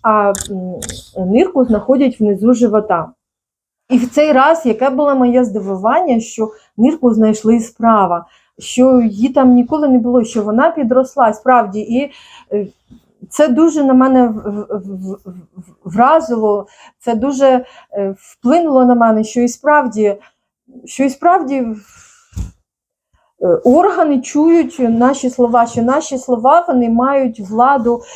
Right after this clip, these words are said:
що от все, що вчить Богдан Дембуринський, е, що про що, про, м, в що вони пішли, що вони практикують, що все це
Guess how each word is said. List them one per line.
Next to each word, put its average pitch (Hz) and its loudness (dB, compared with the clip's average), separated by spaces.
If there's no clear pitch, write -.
що 285 2
от 247 2
все, 330 0
що 311 0
вчить 269 -2
Богдан 226 0
Дембуринський, 254 0
е, 214 4
що 247 0
про 254 0
що, 254 0
про, 247 2
м, 208 -2
в - -14
що 359 4
вони 277 0
пішли, 285 0
що 349 0
вони 262 2
практикують, 254 0
що 254 -4
все 269 -2
це 233 -6